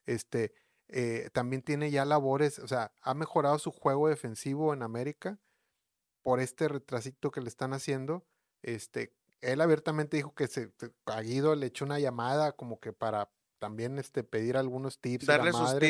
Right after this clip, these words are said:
Speaker 2: tips.
Speaker 1: Sí, este, y ha crecido mucho como jugador, lo veo muy completo, güey. La verdad, este, llega con mucho dinamismo, con mucha rapidez y aprieta cuando tiene que apretar también muy bien, güey. Entonces, este, ese güey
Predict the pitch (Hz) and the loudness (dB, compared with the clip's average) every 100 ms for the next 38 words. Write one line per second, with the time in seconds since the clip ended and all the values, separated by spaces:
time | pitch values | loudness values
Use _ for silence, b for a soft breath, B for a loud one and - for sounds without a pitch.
0 | 156 - - - - 135 175 _ _ - | 4 -2 -18 -6 0 0 -2 _ _ -6
1 | 120 110 - 123 113 - 127 120 117 - | -4 -4 -2 -2 -2 -4 -2 0 0 0
2 | 175 - 175 180 170 170 196 - 160 139 | -2 4 6 6 4 2 -2 0 -2 -2
3 | - 131 143 156 143 147 165 170 175 180 | 4 8 8 6 6 6 6 4 2 0
4 | 175 151 135 - 139 110 101 107 113 113 | -2 0 0 2 -2 -2 -6 -8 -2 0
5 | 113 123 139 - 147 127 _ _ - 123 | 2 4 2 2 0 0 _ _ -12 0
6 | 120 139 - 135 139 - 147 135 120 135 | 2 2 2 0 -2 -2 -4 -2 -4 -2
7 | 151 156 151 127 127 - 123 120 117 123 | -2 -2 -6 -8 -8 -4 -4 -4 -2 4
8 | 160 165 _ _ - 120 110 - 127 120 | 4 2 _ _ -8 -4 -4 -4 -2 -2
9 | - 147 - 139 127 120 127 131 143 151 | -2 -6 -4 -6 -4 -6 -6 -4 -4 -2
10 | 143 131 135 139 131 123 123 131 131 117 | -2 0 -2 -4 -8 -6 -8 -6 -6 -4
11 | 110 110 98 98 117 - 147 151 - 131 | -6 -8 -10 -10 -10 -10 -8 -8 -4 -2
12 | 107 _ _ _ _ _ _ - 165 196 | -2 _ _ _ _ _ _ 2 2 4
13 | 175 175 196 185 | 6 8 6 2